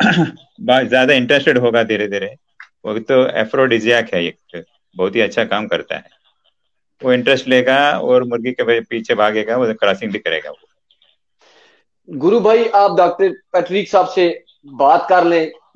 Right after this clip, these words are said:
Speaker 2: तो दोबारा हमारे साथ इंटर हो जाएं। डॉक्टर पैट्रिक साहब को लेके हम अभी थोड़ी ये, ए, प्रोग्राम को हम पाँच सात मिनट में क्लोज डाउन कर, करते हैं। उसके बाद इस प्रोग्राम को स्टॉप करके हम दोबारा ऑनलाइन आकर तो सफेदे के बारे में भी बात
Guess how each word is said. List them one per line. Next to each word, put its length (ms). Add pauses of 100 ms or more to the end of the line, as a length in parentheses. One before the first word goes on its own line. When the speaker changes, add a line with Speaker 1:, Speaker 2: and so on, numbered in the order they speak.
(160)
Speaker 2:
तो 400
दोबारा 300
हमारे 200
साथ 160
इंटर 240
हो 140
जाएं। 160
डॉक्टर 220
पैट्रिक 340
साहब 220
को 80
लेके 320
हम 340
अभी 200
थोड़ी 400 (360)
ये, 180
ए, 400
प्रोग्राम 440
को 100
हम 80
पाँच 300
सात 300
मिनट 160
में 120
क्लोज 320
डाउन 140
कर, 240
करते 400
हैं। 80
उसके 340
बाद 320
इस 100
प्रोग्राम 480
को 400
स्टॉप 360
करके 340
हम 240
दोबारा 380
ऑनलाइन 460
आकर 360 (440)
तो 380
सफेदे 420
के 100
बारे 260
में 140
भी 80
बात 260